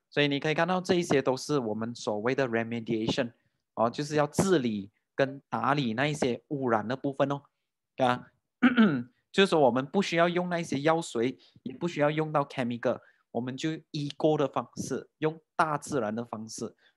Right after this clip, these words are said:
来清理掉这一些污染的那个泥土啊跟水啦，<clears throat> 啊，我们讲 eco 咯，环保了啊。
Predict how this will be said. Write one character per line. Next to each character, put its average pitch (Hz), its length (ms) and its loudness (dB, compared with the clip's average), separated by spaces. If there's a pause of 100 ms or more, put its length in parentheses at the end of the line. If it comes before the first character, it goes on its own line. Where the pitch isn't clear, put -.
(100)
来 113 160 -2
清 131 440 -10
理 101 220 -8
掉 151 280 2 (300)
这 127 140 -2
一 131 80 -2
些 123 200 -2 (100)
污 123 220 -4
染 101 240 -4
的 120 220 2 (540)
那 123 200 -2
个 117 540 0
泥 113 260 -6
土 110 220 -8
啊 107 240 -2
跟 110 180 -6
水 98 320 -8
啦， 107 200 -4 (560)
<clears throat> - 600 -8
啊， 110 200 0 (200)
我 107 100 -8
们 117 100 -4
讲 110 180 -2 (100)
eco 139 380 2
咯， 143 120 2
环 113 340 -8
保 98 220 -2
了 104 80 -4
啊。 110 280 -2